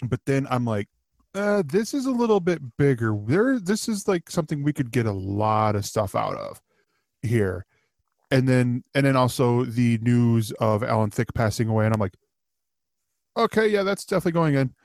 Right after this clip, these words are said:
<laughs> Um, but the main, our main discussion point is the, the, uh, Bryan Fuller has spoken on his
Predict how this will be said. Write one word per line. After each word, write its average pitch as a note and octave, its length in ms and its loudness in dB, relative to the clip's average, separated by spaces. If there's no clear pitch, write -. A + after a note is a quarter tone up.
<laughs> - 0 -
Um, C3 680 4
but C#3 520 0
the C3 180 -2
main, E3+ 380 0
our C#3 120 2
main E3 160 0
discussion C3+ 320 -2
point C3 340 0
is A#2 500 0
the, B2+ 420 2
the, A#2 480 0
uh, A#2 100 0
Bryan D3+ 300 2
Fuller C#3+ 500 0
has A#2+ 240 0
spoken C3 480 -2
on A#2+ 240 -2
his A2 480 0